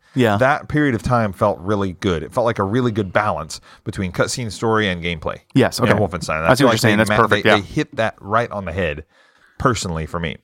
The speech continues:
Speaker 2: Now, um, there are forty-two or forty-three, forty, forty-two different difficulty levels, ranging from,
Speaker 1: <laughs>
Speaker 2: from you in a bonnet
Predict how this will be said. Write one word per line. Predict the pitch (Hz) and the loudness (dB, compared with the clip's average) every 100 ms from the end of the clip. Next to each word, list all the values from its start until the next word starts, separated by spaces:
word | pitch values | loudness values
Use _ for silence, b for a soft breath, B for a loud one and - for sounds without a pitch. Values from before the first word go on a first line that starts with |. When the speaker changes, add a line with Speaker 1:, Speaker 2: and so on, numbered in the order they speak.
| - | -2
Speaker 2:
Now, | 120 92 B B B | 0 0 B B B
um, | 113 104 90 85 80 76 - - - | 0 2 2 0 -4 -10 -20 -20 -6
there | 113 107 | -2 2
are | 104 95 90 | 4 2 0
forty-two | - 139 139 131 - 143 | -2 -2 0 -2 -2 -2
or | 123 | -2
forty-three, | - 123 117 - 113 120 120 117 113 | -2 -2 -2 -6 -6 -4 -4 -4 -8
forty, | - 113 107 101 - | -8 -6 -6 -6 -10
forty-two | - 135 117 131 | -6 -4 -2 -2
different | 117 107 - 113 | -2 -4 -6 -8
difficulty | 98 95 92 87 | -6 -6 -2 -2
levels, | 85 78 92 - b b b b b | 0 -2 -2 -8 b b b b b
ranging | 104 104 92 95 104 | -2 0 0 0 2
from, | 104 98 92 139 | 4 6 6 4
Speaker 1:
<laughs> | 147 156 180 - 185 185 | 2 2 2 0 -2 -2
Speaker 2:
from | 190 107 95 120 107 | -4 0 2 2 0
you | 110 139 135 | 2 2 2
in | 127 123 | 4 4
a | 107 | 4
bonnet | 104 107 101 95 | 4 4 4 0